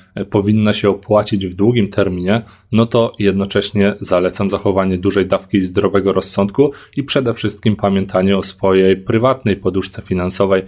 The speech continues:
na te niepewne czasy, które niestety obecnie mamy. Trzymajcie się zdrowo, tyle z mojej strony, no i powodzenia z waszymi kampaniami.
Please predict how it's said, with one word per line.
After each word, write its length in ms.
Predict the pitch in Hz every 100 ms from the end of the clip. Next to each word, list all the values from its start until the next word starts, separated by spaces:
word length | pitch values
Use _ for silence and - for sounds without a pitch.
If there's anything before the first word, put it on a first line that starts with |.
| - _ -
na 140 | 98
te 380 | - 101 95 95 -
niepewne 480 | 98 - 95 95
czasy, 340 | 92 98 - 95
które 480 | - 95 92 90 90 - _
niestety 520 | 107 101 - 92 95
obecnie 560 | 90 95 92 - 95 92
mamy. 300 | 107 95 82 - - - _ -
Trzymajcie 540 | - 123 127 127 131
się 160 | 117 117
zdrowo, 440 | 107 120 117 113
tyle 320 | 113 107 101
z 60 | 95
mojej 200 | 95 92
strony, 440 | 92 107 110 110
no 100 | 113
i 80 | 156
powodzenia 580 | - 104 98 95 95 92
z 60 | 90
waszymi 380 | 90 - 87
kampaniami. 540 | 87 98 - 87 82